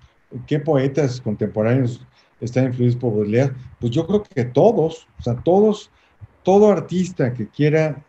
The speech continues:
eh, hacer algo en la vida, que quiera ver la escritura como un todo y ejercer la crítica como un arte más y no como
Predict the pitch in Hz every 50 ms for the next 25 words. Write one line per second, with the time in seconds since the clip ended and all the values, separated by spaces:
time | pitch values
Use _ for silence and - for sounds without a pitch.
0 | _ _ - 127 107 104 101 104 107 104 - 110 101 - 135 135 135 127 127 139
1 | 156 147 139 127 113 104 98 95 104 104 98 95 90 - _ _ _ _ _ _
2 | _ - 113 110 120 - 143 147 151 160 160 165 160 - _ - 117 104 120 135
3 | 147 143 123 - 123 110 - - 139 143 127 113 101 - - - - _ - -
4 | - 113 110 113 117 131 143 143 127 135 127 117 107 98 90 92 - _ _ _
5 | _ - 117 110 107 - 113 107 104 - - 139 139 139 143 127 120 123 131 135
6 | 135 127 135 135 120 123 - 104 92 78 - _ _ _ _ _ _ _ - 113
7 | 107 107 107 107 107 107 120 120 _ _ - 143 139 147 147 143 143 143 143 143
8 | - _ - _ - 131 127 127 123 123 123 127 123 113 104 92 - _ _ _
9 | _ _ _ _ _ _ _ - 117 123 127 131 143 147 - - - - _ _
10 | _ _ _ _ _ _ _ - 127 113 113 113 117 123 131 139 143 139 143 -
11 | 117 107 104 104 101 98 95